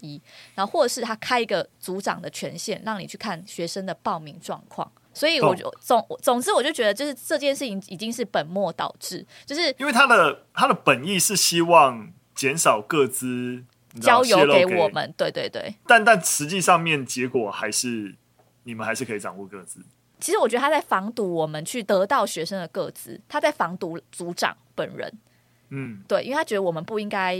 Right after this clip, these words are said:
Speaker 1: 因为帮学生报名，我们得到更多学生的资讯。对，他在觉得我们可能 maybe 我们有恶意，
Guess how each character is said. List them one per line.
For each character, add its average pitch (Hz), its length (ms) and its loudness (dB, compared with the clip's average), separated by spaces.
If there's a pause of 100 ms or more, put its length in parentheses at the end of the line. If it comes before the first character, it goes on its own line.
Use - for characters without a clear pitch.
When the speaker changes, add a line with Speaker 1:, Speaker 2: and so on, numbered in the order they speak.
Speaker 1:
因 214 160 -6
为 220 140 -2
帮 196 200 -4
学 175 140 -6
生 160 100 -6
报 170 140 -4
名， 156 100 -8
我 147 60 -12
们 151 100 -16
得 165 160 -2
到 170 280 -2
更 160 260 -2
多 175 120 -6
学 - 200 -10
生 175 120 -12
的 156 80 -10
资 151 280 -14
讯。 - 280 -14 (560)
对， 185 200 -4
他 254 140 -2
在 254 140 0 (200)
觉 185 180 -4
得 196 100 -2
我 180 80 -2
们 156 140 -8
可 - 100 -10
能 175 160 -6
maybe 180 160 -8
我 147 60 -8
们 143 140 -14
有 151 180 -6
恶 156 260 -6
意， - 140 -18